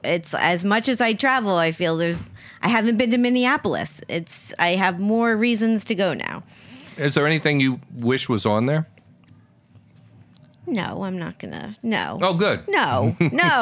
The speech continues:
Speaker 1: I love your list.
Speaker 2: I
Speaker 1: You're
Speaker 2: mean,
Speaker 1: not gonna
Speaker 2: it's,
Speaker 1: trap me with
Speaker 2: I
Speaker 1: that.
Speaker 2: feel bad because you can't include everyone. I mean, if you
Speaker 1: No, it
Speaker 2: notice, there's a tie at number seventeen of Don Angie and Kay Fico, and it's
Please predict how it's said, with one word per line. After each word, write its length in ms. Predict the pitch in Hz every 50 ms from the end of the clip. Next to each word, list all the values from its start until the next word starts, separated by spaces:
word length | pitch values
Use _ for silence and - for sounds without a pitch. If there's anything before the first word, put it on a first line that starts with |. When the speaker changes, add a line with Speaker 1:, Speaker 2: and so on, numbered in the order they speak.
| 208 202
Speaker 1:
I 140 | 208 226 240
love 200 | 269 302 294 247
your 160 | 262 240 226
list. 560 | 214 196 165 151 147 - - - - - - - _ -
Speaker 2:
I 60 | 170
Speaker 1:
You're 80 | 175 -
Speaker 2:
mean, 80 | 240
Speaker 1:
not 40 | 233
gonna 140 | 240 175 175
Speaker 2:
it's, 100 | 185 -
Speaker 1:
trap 240 | - 214 190 175 -
me 140 | 185 180
with 160 | 175 175 175 156
Speaker 2:
I 100 | 175 190
Speaker 1:
that. 160 | 226 254 -
Speaker 2:
feel 220 | 208 208 208 202
bad 440 | 170 143 165 160 180 185 185 175 160
because 320 | 156 143 - 156 139 -
you 120 | - 151 123
can't 260 | - 147 143 143 135
include 300 | 135 123 139 131 123 113
everyone. 420 | 113 120 117 120 110 101 95 90
I 100 | 78 117 117
mean, 140 | 113 117 120
if 80 | 127 123 - 135
you 60 | 131
Speaker 1:
No, 80 | -
it 40 | -
Speaker 2:
notice, 380 | 135 156 180 170 147 135 131 -
there's 320 | - 131 123 120 - - - - - - _
a 80 | - 113
tie 540 | - - - - 127 131 131 139 143 156 151
at 120 | 120 127
number 220 | 127 120 117 117 110
seventeen 560 | - 123 117 113 113 - 123 123 127 127 123
of 240 | - 107 104 101 104 - - _ - - _ - _ _ _ _ _
Don 180 | 117 123 123 120
Angie 380 | 120 120 120 113 120 120 110
and 100 | 110 104
Kay 160 | - 123 117
Fico, 540 | 117 - - 123 113 - - 123 120 123 123 - _ _ _ _ _ _ _
and 160 | 123 123 127
it's 240 | 123 127 117 - -